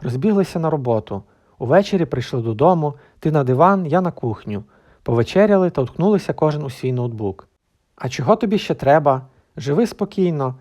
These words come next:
Є притча. Якщо тобі здається, що ти погано живеш, купи козу.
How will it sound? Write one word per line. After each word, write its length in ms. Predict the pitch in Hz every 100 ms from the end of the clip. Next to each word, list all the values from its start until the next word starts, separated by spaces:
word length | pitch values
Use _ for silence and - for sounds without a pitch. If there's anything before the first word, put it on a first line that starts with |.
| _ _
Є 180 | 131 190
притча. 560 | - 151 143 - 127 120 - _ -
Якщо 240 | 123 170
тобі 180 | 160 151
здається, 440 | 139 147 165 151
що 160 | 135 -
ти 100 | 147
погано 360 | 139 135 139 127
живеш, 460 | 139 175 214 - _ _
купи 260 | - -
козу. 440 | 208 208 131 110